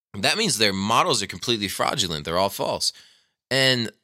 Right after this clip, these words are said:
you gotta understand that the same people who do, who do that kind of shit, the same foundations and universities, which are funded by the same,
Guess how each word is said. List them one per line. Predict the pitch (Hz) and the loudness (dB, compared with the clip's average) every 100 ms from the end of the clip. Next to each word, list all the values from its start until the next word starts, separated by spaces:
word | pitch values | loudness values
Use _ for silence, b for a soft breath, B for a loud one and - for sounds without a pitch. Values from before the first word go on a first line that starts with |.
| _ _ _ _ _ | _ _ _ _ _
you | 131 | 2
gotta | 151 131 | 4 4
understand | 110 - 123 113 | 2 2 4 2
that | 101 85 | 0 0
the | 95 | 0
same | - 135 117 | 4 2 2
people | 127 113 104 | 0 0 0
who | 95 | -2
do, | 92 104 98 - | 0 0 0 -4
who | 101 101 | -6 -6
do | 101 101 | -4 0
that | 104 120 | 0 2
kind | 135 123 | 0 4
of | |
shit, | 120 131 104 | 4 4 0
the | |
same | 92 104 | -2 -2
foundations | 95 90 82 95 104 - 95 | -2 -4 0 2 4 2 -2
and | 87 | -4
universities, | 85 82 78 92 110 - 98 98 90 | -6 -8 -6 -2 0 2 2 0 -2
which | 87 | -6
are | 76 | -8
funded | - 95 92 85 | -4 -2 -2 -2
by | 80 | -4
the | 71 | 2
same, | - 90 85 | 2 2 -2